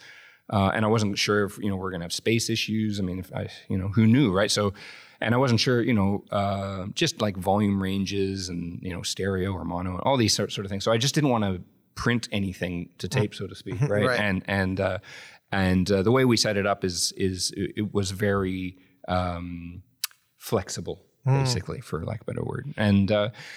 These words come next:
Speaker 1: so then I was able to focus on the music, and on the music side, uh, um, we decided to do, uh, uh, chip tunes,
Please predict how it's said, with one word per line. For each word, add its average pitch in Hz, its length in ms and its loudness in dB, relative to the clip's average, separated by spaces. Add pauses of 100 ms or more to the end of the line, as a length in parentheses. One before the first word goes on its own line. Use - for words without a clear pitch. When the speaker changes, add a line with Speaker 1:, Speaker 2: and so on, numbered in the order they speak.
(160)
Speaker 1:
so 135 180 4
then 156 200 4
I 135 120 2
was 135 160 2
able 120 240 2
to 107 80 -2
focus 117 340 0
on 110 160 0
the 98 80 -2
music, 113 800 4
and 104 480 2
on 107 160 4
the 104 60 2
music 117 460 2
side, 104 640 -4 (320)
uh, 98 540 0 (220)
um, 95 600 -4 (300)
we 101 160 2
decided 104 460 -2
to - 100 -10
do, 107 480 0 (400)
uh, 104 480 2 (600)
uh, 113 180 2
chip - 260 -2
tunes, 127 640 4